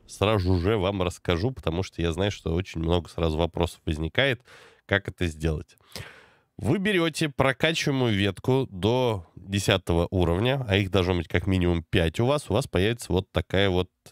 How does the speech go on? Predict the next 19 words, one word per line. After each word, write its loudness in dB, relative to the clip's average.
э, -2
иконочка, -2
такой -2
значок. -2
Вы -2
нажимаете -2
кнопку -4
«Сбросить». -2
Все 0
ваши 0
корабли 2
разучиваются, 0
продаются, 0
все 0
ваши 0
командиры 0
отправляются 2
в 0
резерв 0